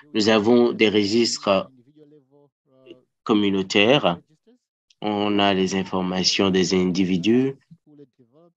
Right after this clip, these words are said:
Donc, comme j'ai dit, un registre des communautés qui est développé, registre des ménages et les registres des personnes. Par rapport, euh, aux rapports agrégés dans le même système, nous avons les rapports mensuels, les rapports trimestriels, les rapports semestriels, les rapports annuels qui sont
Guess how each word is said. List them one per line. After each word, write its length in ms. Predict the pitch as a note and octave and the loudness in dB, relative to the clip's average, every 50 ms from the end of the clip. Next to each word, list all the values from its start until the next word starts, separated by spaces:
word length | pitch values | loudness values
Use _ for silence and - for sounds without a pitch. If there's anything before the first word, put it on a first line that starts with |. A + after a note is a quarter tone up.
| _ B2+ A#2+ A#2 A#2+ D3+ E3 E3 _ _ _ _ _ _ | _ _ _ _ _ -20 -20 _ _ _ _ _ _ _
Donc, 240 | G2+ G2 G#2+ G#2 G2 | -10 -6 -4 -4 0
comme 160 | - G#2+ G#2 | 0 0 2
j'ai 140 | F#2+ G2 F#2+ | 2 2 2
dit, 160 | F#2 G#2 G#2 | 4 4 4
un 100 | G2+ F#2+ | 4 4
registre 500 | G2 G#2 G2 F#2 G#2+ G#2+ F#2 - - - E2+ - | 4 2 2 2 0 -2 -2 -6 -12 -16 -16 -2
des 140 | F#2+ A2 G#2+ | 0 0 0
communautés 540 | - - G#2+ G#2+ G#2+ G#2 G#2 G2+ A#2+ A2+ G#2+ | 2 2 2 4 4 2 4 4 2 2 4
qui 100 | - A2 | 4 2
est 80 | G#2 | 4
développé, 600 | F2+ G2 E2+ G2+ G2+ G#2 F#2+ - - C3+ D3 D3+ D#3 - - - _ _ | 4 2 2 2 2 0 0 0 2 4 4 4 2 -4 -16 -20 _ _
registre 500 | G#2+ G#2+ G#2 G2+ G#2 G2 - - - G2 | -4 -2 -2 -2 -2 -4 -4 -4 -4 -2
des 180 | F2+ F#2+ F#2 F2+ | 0 0 0 0
ménages 520 | F2+ F2+ F2 F2+ F#2+ A2 C3+ C#3+ B2+ A2+ | 0 0 0 0 2 4 4 4 4 4
et 80 | G#2+ F#2+ | 2 0
les 140 | E2+ F2+ F#2 | 0 0 -2
registres 540 | F#2 G2+ G2+ A2 C3 C#3+ - - - - | -2 -2 -2 -2 -4 -4 -6 -4 -4 -2
des 120 | C3 D3 C#3+ | -2 -2 -2
personnes. 600 | - B2 A2 G2+ - - - G2+ F#2 F2+ F2 - - - - - - - _ _ _ - | 0 -2 -2 -2 -2 0 0 0 0 0 -2 -6 -10 -16 -20 -20 -20 -20 _ _ _ -4
Par 100 | D#3+ D#3 | -2 0
rapport, 540 | E3 D#3 D3 - G#2+ G#2+ G#2 G#2 G2+ F2 F#2 | 0 -2 -2 -2 -4 -2 -2 -2 -2 -2 -4
euh, 180 | F2+ F#2 F#2 - | -2 -2 -4 -2
aux 160 | - G#2 G#2 | -2 -2 0
rapports 320 | G2 G2 F#2+ F2+ G2 F#2+ F#2+ | 2 0 0 0 -2 -2 -2
agrégés 480 | F#2+ F#2 - - G2+ F#2 E2+ G2 F#2+ | -2 -2 -4 -4 -4 -2 0 2 2
dans 100 | F2+ F2+ | 2 2
le 120 | F2+ F2+ E2+ | 2 0 0
même 200 | F2 F2 F2 E2 | 0 -2 -4 -4
système, 760 | - - - G#2+ - - - G2+ G2 A2 C3+ B2 G2 F2+ F2 - - - - _ _ | -4 -4 -4 -4 -4 -2 0 2 2 4 2 2 0 -2 -6 -12 -20 -20 -20 _ _
nous 160 | - G#2 F#2 | -6 -2 0
avons 160 | G#2 G2+ G2+ G#2 | 0 2 2 2
les 80 | G2+ | 2
rapports 340 | F#2+ G2 G2 E2+ - G2 F#2+ | 2 0 0 0 0 0 0
mensuels, 460 | F#2+ F#2 F#2 F#2 F2+ - - G#2+ G#2+ | 0 0 -2 -4 -4 0 2 2 2
les 80 | G#2 G2 | 2 2
rapports 360 | F2+ F#2+ F#2 - G2+ G2 G2 | -2 -4 -6 -6 -8 -10 -10
trimestriels, 540 | - - G2 F#2+ F#2 E2+ - - G2+ G2+ G2 | -8 -8 -8 -6 -6 -8 -4 -2 0 2 2
les 100 | F#2 F2 | 2 2
rapports 320 | E2 F2+ F2 - G2 F2+ | 0 -2 -2 -4 -8 -8
semestriels, 460 | - - G2 F#2+ E2+ - - G2+ G#2 | -4 -2 0 0 -2 -2 0 2 2
les 100 | G2+ G2+ | 4 2
rapports 400 | F2+ G2 G2 - - A2 G#2+ G2+ G#2+ | 2 0 -2 -2 -2 -4 -4 -4 -6
annuels 400 | F#2+ F#2+ F#2 G2 A#2 B2 G#2 - | -6 -6 -4 -2 -2 -2 -2 -2
qui 140 | - - F#2+ | -6 -10 -10
sont 260 | F#2 - G#2+ G#2 G2+ | -2 0 0 0 0